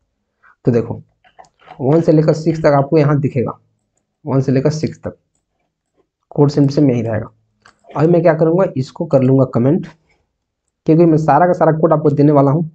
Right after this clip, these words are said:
एक ही program में मैं सारा का सारा code यहाँ लिख दूंगा और आपको दे दूंगा।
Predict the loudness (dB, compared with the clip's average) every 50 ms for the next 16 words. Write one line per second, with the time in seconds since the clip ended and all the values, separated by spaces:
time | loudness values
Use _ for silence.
0 | -2 0 0 0 0 0 -2 0 2 2 2 2 4 4 4 4 2 2 0 0
1 | 0 2 2 2 2 0 0 0 0 0 2 2 2 0 0 0 0 0 2 0
2 | 0 0 -2 -8 _ _ _ _ _ _ _ _ _ _ -6 -2 -2 -2 -2 -2
3 | -4 -4 -4 -4 -4 -6 -8 -8